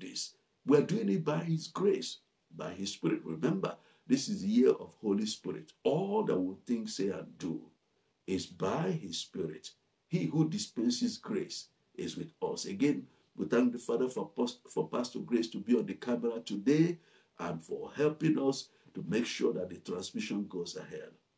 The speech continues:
Let us pray. Heavenly Father, thank you so much for the opportunity to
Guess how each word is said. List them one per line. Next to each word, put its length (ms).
Let 260
us 140
pray. 280
Heavenly 340
Father, 420
thank 300
you 100
so 280
much 480
for 80
the 120
opportunity 680
to 360